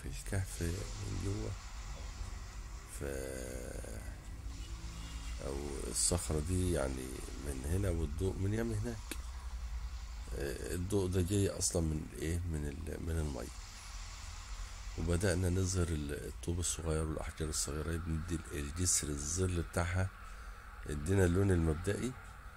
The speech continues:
وجينا التقاء الشيء بالشيء، التقاء ال-، الطوبة أو الصخرة الصغيرة بالأرض، ادانا لها إيه؟ جسر غامق شوية باللون البني الغامق، ورجعنا ادينا الضوء فوق،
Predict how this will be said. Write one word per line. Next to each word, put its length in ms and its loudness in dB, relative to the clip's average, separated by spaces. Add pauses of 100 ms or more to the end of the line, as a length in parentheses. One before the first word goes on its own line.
(240)
وجينا 580 6 (340)
التقاء 720 2
الشيء 300 2
بالشيء، 460 0
التقاء 420 0
ال-، 340 0
الطوبة 460 2
أو 140 0
الصخرة 420 0
الصغيرة 520 2
بالأرض، 420 0 (840)
ادانا 340 2
لها 540 4
إيه؟ 540 0
جسر 540 4
غامق 200 2
شوية 260 0
باللون 340 -2
البني 340 -2
الغامق، 340 0 (1200)
ورجعنا 840 8
ادينا 440 4
الضوء 320 4
فوق، 420 2